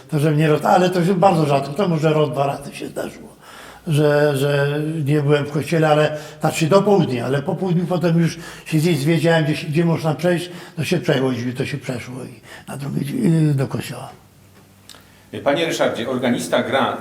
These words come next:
Speaker 2: dla ludzi i współpracuje z tymi, którzy są tam na dole, pod chórem, którzy śpiewają.
Speaker 1: No.
Speaker 2: Proszę mi powiedzieć, bo ja odnoszę takie wrażenie, że kiedyś, mm, znajomość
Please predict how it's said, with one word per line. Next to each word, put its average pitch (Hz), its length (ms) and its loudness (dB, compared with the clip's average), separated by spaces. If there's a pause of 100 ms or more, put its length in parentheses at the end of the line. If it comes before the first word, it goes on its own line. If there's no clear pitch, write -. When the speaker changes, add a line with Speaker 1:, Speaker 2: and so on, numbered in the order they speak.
Speaker 2:
dla 127 200 0
ludzi 120 460 -8 (400)
i 123 60 -6
współpracuje 135 1000 -4
z - 80 -10
tymi, 131 460 -4 (180)
którzy 117 240 -6
są 120 160 -6
tam 113 180 -4
na 107 120 -4
dole, 107 220 -4
pod - 180 -8
chórem, - 320 -8
którzy 104 260 -10
śpiewają. 107 400 -4 (340)
Speaker 1:
No. 135 220 2
Speaker 2:
Proszę 175 240 -2
mi 196 100 -4
powiedzieć, 107 340 -6
bo 90 100 -8
ja 160 160 4
odnoszę 170 280 -4
takie 123 360 -4
wrażenie, 113 500 -4 (380)
że 113 300 -2 (140)
kiedyś, 165 480 -4
mm, 123 640 -4
znajomość 117 520 -4